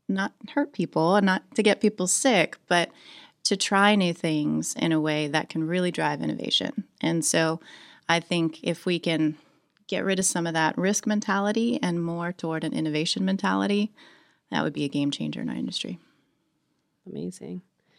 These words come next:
Speaker 2: And I think, too, it would be really interesting, and I love this question with all founders, um, and I love to highlight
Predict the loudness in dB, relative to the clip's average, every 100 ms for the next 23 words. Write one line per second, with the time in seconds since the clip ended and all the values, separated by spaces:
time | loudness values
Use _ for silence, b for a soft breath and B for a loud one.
0 | _ _ _ _ _ _ _ _ 2 4
1 | 4 4 2 2 6 8 10 8 4 0
2 | 2 4 2 2 2 4 4 4 0 _
3 | _ -6 4 6 6 4 0 0 0 0
4 | 2 4 4 0 -2 -4 -4 -4 -2 -2
5 | 0 0 -2 -4 -10 2 6 6 6 0
6 | 0 0 -2 -2 -2 -2 -2 -4 -4 -2
7 | -2 -4 -4 -4 -4 -6 -6 -2 0 2
8 | 0 -2